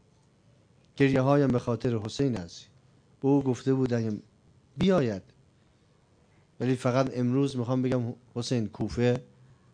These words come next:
نیا.» خلف وعده. ما تو زندگی همون هم همینجوریه. بعضی ما خلف وعده های به پدرمون، مادرمون، خواهرمون، برادرمون. مثلاً تو بانک کار می‌کنیم، بعضی ما خلف وعده می‌شنویم:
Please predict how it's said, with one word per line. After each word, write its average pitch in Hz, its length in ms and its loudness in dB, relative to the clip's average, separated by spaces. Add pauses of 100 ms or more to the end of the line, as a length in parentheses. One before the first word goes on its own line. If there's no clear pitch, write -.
(520)
نیا.» 98 300 -6 (1600)
خلف 120 280 0
وعده. 98 420 -6 (440)
ما 190 180 0
تو 233 140 -8
زندگی 190 340 0
همون 214 220 0
هم 233 80 0
همینجوریه. 196 800 0
بعضی 156 240 4
ما 196 120 4
خلف 165 240 0
وعده 147 300 4
های 202 440 4 (1400)
به 143 200 6 (280)
پدرمون، 156 540 6
مادرمون، 135 600 4
خواهرمون، 120 600 -2
برادرمون. 101 680 -6 (1120)
مثلاً 143 180 2
تو 196 120 6
بانک 180 340 8
کار 202 200 6
می‌کنیم، 202 380 2
بعضی 180 220 4
ما 196 120 2
خلف 156 240 0
وعده 139 360 2
می‌شنویم: 92 540 -4